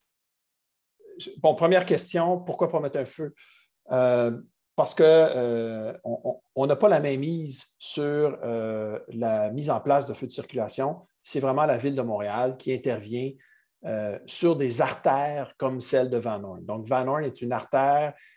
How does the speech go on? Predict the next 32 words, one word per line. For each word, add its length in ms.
elle 180
est 220
désignée 600
par 180
la 120
Ville-Centre 600
et 40
c'est 280
eux 180
qui 180
mettent, 340
euh, 420
en 140
place, 480
euh, 600
les 120
feux 140
de 60
circulation, 880
euh, 240
sur 200
des 120
artères 360
comme 180
celle-là. 400
Euh, 380
évidemment, 800
euh, 380
on 120
va 140
attendre 300
longtemps, 380